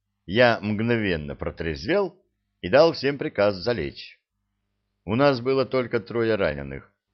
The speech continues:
все осколками ракет воздух-земля.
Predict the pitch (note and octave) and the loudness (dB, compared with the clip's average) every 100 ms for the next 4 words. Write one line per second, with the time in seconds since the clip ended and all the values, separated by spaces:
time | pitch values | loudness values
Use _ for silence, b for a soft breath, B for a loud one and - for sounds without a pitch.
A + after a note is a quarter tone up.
0 | _ - - C#3 C3 G2+ - - C3 B2 | _ -18 -4 2 4 4 0 -4 -4 -4
1 | A2+ G#2+ G#2 F#2 A#2 A#2 - - D2 E2+ | -4 -2 -2 -2 -4 -6 -8 -20 -14 -8
2 | F#2+ D2 D#2+ C2+ B1 D#2 C#2+ C2 A#1 | -8 -8 -12 -12 -12 -10 -8 -8 -8